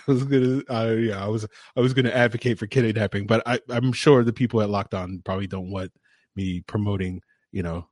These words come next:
kidnapping on, on this episode. So we'll, we'll leave it at that, guys. Uh, you know, we will borrow some folks. We will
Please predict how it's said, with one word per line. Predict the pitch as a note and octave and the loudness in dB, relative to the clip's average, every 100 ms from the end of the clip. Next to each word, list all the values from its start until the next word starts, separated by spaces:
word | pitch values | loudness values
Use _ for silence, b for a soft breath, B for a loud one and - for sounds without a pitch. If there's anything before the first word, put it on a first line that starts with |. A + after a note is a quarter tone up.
| _ | _
kidnapping | - G#2 F2+ F2 F2 E2+ - | 2 2 2 -4 -6 -8 -6
on, | G2 F#2 | -6 -4
on | F#2+ F#2 | -4 -4
this | F2 - | -4 -6
episode. | F2+ F2 E2 D#2+ | -8 -8 -10 -6
So | F#2 | -4
we'll, | G2+ - | -4 0
we'll | C3+ C3 | 4 6
leave | C#3 C#3 | 6 6
it | A#2+ | 6
at | F2+ | 4
that, | F#2+ E2+ - | -2 -6 -8
guys. | F#2+ E2+ E2 - b b b b | -6 -4 -6 -10 b b b b
Uh, | F2+ E2+ E2+ | -6 -2 2
you | A2+ | 4
know, | G#2+ | 4
we | F2+ A#2 A#2 | 2 6 6
will | A2 A2 G2+ F2+ _ _ - | 6 4 4 -2 _ _ -20
borrow | F#2+ A#2 A2+ F2+ D#2+ E2+ - _ _ _ _ _ _ _ | -4 2 2 2 -6 -14 -20 _ _ _ _ _ _ _
some | - G#2+ F#2+ | -8 -8 -6
folks. | G2 D2+ - | -8 -10 -4
We | G#2+ | -4
will | G2 G2 F#2 | -2 -4 -6